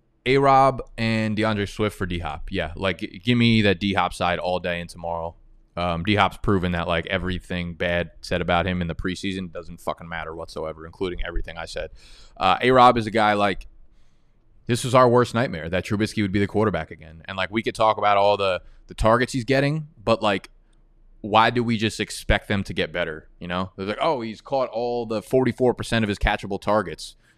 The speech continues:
It's like, yes, but that's gonna continue to be the fucking number as long as Trubisky's under center. So, yeah, take that D-Hop side all day. Uh, as for your other question, I have Tanny and when should I trade for Cam? I mean, if it's a one quarterback league, nah, I don't think there's any sense in, in,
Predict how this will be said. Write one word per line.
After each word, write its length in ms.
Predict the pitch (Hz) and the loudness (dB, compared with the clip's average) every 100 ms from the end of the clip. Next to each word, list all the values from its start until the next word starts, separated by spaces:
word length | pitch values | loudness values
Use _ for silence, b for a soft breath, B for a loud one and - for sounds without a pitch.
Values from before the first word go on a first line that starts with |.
| _ | _
It's 100 | - | -8
like, 140 | 95 87 | -4 -2
yes, 180 | 98 | -2
but 260 | - 98 98 | -2 -2 -2
that's 240 | 101 98 - | 0 -2 0
gonna 160 | 104 | -4
continue 520 | - 98 - 113 104 95 | -2 0 2 2 0 -2
to 80 | |
be 200 | 90 98 | -2 -2
the 100 | 90 | -2
fucking 340 | 85 98 92 92 | -2 -4 -2 0
number 440 | 95 95 87 87 - _ - - | 0 0 -2 -4 -8 _ -20 -12
as 80 | 101 | -4
long 140 | 101 92 | -4 -4
as 80 | |
Trubisky's 420 | - 95 90 92 87 | -6 -8 -6 -6 -6
under 160 | 82 | -8
center. 320 | - 85 78 | -8 -12 -12
So, 380 | 78 101 92 90 b b | -4 0 0 0 b b
yeah, 220 | 104 85 - | -2 -2 -4
take 160 | - 110 | -6 -2
that 160 | 117 | 0
D-Hop 260 | 101 95 90 | 0 -2 -2
side 200 | 95 87 | -2 -2
all 100 | 80 | -4
day. 200 | 78 78 - - _ _ - - - | -8 -14 -18 -20 _ _ -20 -18 -4
Uh, 180 | 90 90 | -2 0
as 100 | 110 | 0
for 100 | 143 | 2
your 120 | 120 | 4
other 120 | 117 | 4
question, 440 | 113 135 - 135 123 | 4 0 0 -4 -4
I 100 | 90 | -4
have 320 | - 110 110 | 0 0 -2
Tanny 320 | - 110 110 | -4 -2 -2
and 80 | 101 | -2
when 160 | 95 104 | -4 -4
should 160 | - | -4
I 80 | 92 | -6
trade 260 | - 98 95 | -4 -6 -6
for 120 | 90 | -4
Cam? 400 | - 95 78 80 _ - _ - | -4 -4 -8 -16 _ -20 _ -8
I 80 | 123 | -2
mean, 240 | 127 117 | 0 0
if 200 | 113 120 | 0 2
it's 120 | 139 | 4
a 80 | 170 | 4
one 260 | 123 139 131 | 4 2 2
quarterback 480 | 131 123 104 98 | 2 2 2 0
league, 380 | 101 113 107 90 | -2 0 0 0
nah, 200 | 98 95 | 0 0
I 60 | 95 | 2
don't 140 | 104 | 0
think 180 | 104 95 | -2 -4
there's 160 | 101 101 | -4 -2
any 140 | 98 | -4
sense 340 | - 98 95 | -2 -4 -4
in, 240 | 92 92 90 | -8 -16 -16
in, 360 | 92 90 85 | -16 -14 -16